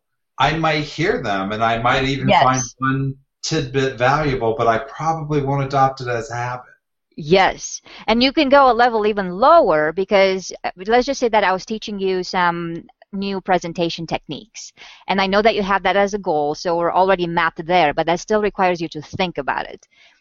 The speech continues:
Speaker 2: If I
Speaker 1: Correct.
Speaker 2: wanted to get to your behavioral change in an even easier way, I would have to find a way that you already have some habits and hook into those. Like, for instance, if I knew that you're already using PowerPoint, imagine if I said, "Okay, so you have some goals. What if we all of a sudden use Prezi?"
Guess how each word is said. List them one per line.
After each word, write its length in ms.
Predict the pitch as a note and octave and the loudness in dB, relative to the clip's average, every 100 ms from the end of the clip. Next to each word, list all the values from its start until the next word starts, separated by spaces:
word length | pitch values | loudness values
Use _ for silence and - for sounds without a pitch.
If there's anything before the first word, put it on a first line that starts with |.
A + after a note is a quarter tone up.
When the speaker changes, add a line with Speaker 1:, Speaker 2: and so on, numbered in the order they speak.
| - | -6
Speaker 2:
If 120 | F3+ | 0
I 100 | F#3+ | 2
Speaker 1:
Correct. 40 | A3 | 2
Speaker 2:
wanted 220 | B3 A#3 | 2 0
to 300 | G#3+ G3+ F#3+ F#3 | -6 -8 -8 0
get 220 | A3 G#3 | 2 2
to 180 | - G#3 | -4 -4
your 120 | F#3 | -4
behavioral 500 | E3+ F3 A3 G3 F3 | -4 -4 -2 -2 -4
change 520 | - F#3+ F3+ F3 - - - | -4 -6 -6 -6 -10 -14 -10
in 160 | F3+ | -8
an 100 | E3 | -2
even 260 | G3 F3+ D#3+ | -2 -2 -4
easier 480 | - D#4+ E4+ G3 D#3+ | -2 0 0 0 2
way, 400 | D3 C#3+ D3 D3 | 2 2 2 0
I 220 | - F#3 | 0 2
would 100 | F3+ F3 | 2 2
have 280 | G3 G#3+ | 0 0
to 100 | - | -2
find 480 | A3+ G#3 F#3+ F#3 F#3 | -4 -2 0 0 0
a 80 | F3+ | -2
way 380 | E3+ E3+ E3 E3+ | 2 2 2 2
that 180 | E3 - | -2 0
you 120 | E3+ | -2
already 240 | F#3 G3+ | 0 0
have 260 | F3+ F#3+ F3+ | -2 -2 -4
some 260 | - G#3+ A3 | 0 0 0
habits 480 | G#3 A3 E3+ D3 | 0 0 0 -2
and 140 | C#3+ D3+ | -4 -10
hook 360 | C#3+ F#3+ F#3+ - | -8 -6 -6 -6
into 280 | E3+ - D3+ | -14 -12 -6
those. 460 | D3 - - - - _ - - _ | -4 -4 -6 -16 -20 _ -20 -20 _
Like, 140 | F#3+ | -4
for 120 | - | 0
instance, 440 | F#3+ F#3 E3 D#3 - | -2 -2 -8 -8 -8
if 140 | F3 | -2
I 160 | F3+ G3 | 0 0
knew 160 | G3+ F#3+ | 0 2
that 120 | F3+ | 2
you're 200 | F3+ - | 2 2
already 320 | F3+ F3+ D#3+ | 2 2 -2
using 360 | E3 E3 D#3 D#3+ | -4 -4 -6 -10
PowerPoint, 720 | - D4 D#4 F#3 D#3+ D#3 D#3+ | 0 0 0 0 -2 -2 -4
imagine 520 | F#3 G#3+ A3+ G#3+ G3 | 0 0 0 -4 -6
if 160 | - G3+ | -8 0
I 120 | - | 0
said, 300 | F#3 G3 F3+ | 2 2 2
"Okay, 240 | G#3 D#4+ B3+ | 0 0 -2
so 100 | A3+ | 0
you 60 | A3 | 0
have 160 | C4+ | -2
some 200 | - A#3 | -2 -2
goals. 340 | A3+ D4 G3 G3 | 2 4 4 0
What 100 | A#3 | -4
if 140 | C#4 | -2
we 80 | A3+ | 0
all 140 | G#3 | 2
of 60 | G#3 | 0
a 20 | |
sudden 240 | F#3+ G#3 G3 | -6 -8 -4
use 280 | F#3 E3+ - | -4 -4 -10
Prezi?" 480 | - G3 C#3+ D3 | 0 0 0 -8